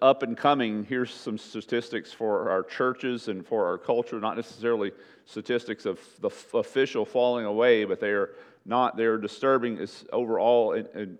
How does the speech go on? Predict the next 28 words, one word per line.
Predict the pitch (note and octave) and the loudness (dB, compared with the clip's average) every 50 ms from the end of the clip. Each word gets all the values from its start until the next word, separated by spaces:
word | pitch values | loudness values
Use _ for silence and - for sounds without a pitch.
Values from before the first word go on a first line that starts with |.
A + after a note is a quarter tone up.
| _ | _
in | - - | -10 -10
speaking | G3 - - F#3 - - A2 G2 | -8 -4 -4 -4 -4 -4 -4 -4
of | F#2 F#2+ | -2 -2
our | F#2 | -2
churches | F2+ - B2 G#2+ G2+ G#2+ G2 | -2 -2 -4 -4 -4 -8 -6
here | - A#2 G#2+ G2 | -4 -2 -2 -2
in | - G2 G2+ | -2 -4 -6
the | G2+ G2+ | -6 -8
United | G2+ G2 G#2 G#2 F#2+ F#2+ F#2 | -6 -4 -2 -2 -4 -4 -8
States. | - - G#2 F#2+ F2 - - - | -6 -2 -2 -2 -2 -2 -8 -2
Seventy-two | - C3+ C3 C3 C3+ C3 A#2 - - - - - - _ _ _ - D3 C#3 | 0 0 2 2 0 -4 -6 -6 -10 -20 -20 -20 -20 _ _ _ -2 -2 2
million | B2+ C#3 D3+ D#3 D3+ C#3+ C3 | 6 8 10 10 8 8 4
millennials | A#2+ A2+ A#2+ C3 C#3+ C#3+ C3 A#2+ A2+ A#2 A2+ - - - - | 2 4 4 4 4 4 4 4 4 4 2 0 -8 -10 -10
in | G#2+ G#2+ | -6 -4
the | G#2+ | -2
U | A2+ B2 B2 A#2+ | 0 4 6 6
S | A#2+ A#2+ A#2+ | 6 6 4
A | A#2 A#2+ A#2 | 4 4 2
today, | A2 G2+ G#2+ G#2 | 2 2 2 2
that's | G#2 G#2 - | 2 0 -2
a | A#2 | -6
full | - - B2+ A#2+ A2+ | -4 0 0 2 2
one | A2 A#2+ B2 A2 | 2 0 -2 -2
quarter | - - - B2 B2 A#2 A#2 | -4 -2 2 2 4 4 4
of | G2 | 4
our | G#2 F#2+ | 4 2
whole | F#2 - B2+ A#2+ | 4 2 0 0
population. | G#2 - A2 G#2 - G2+ F2+ G2+ G#2 G2 F#2 - - | 2 0 -2 0 -2 -2 0 2 2 2 0 -6 -16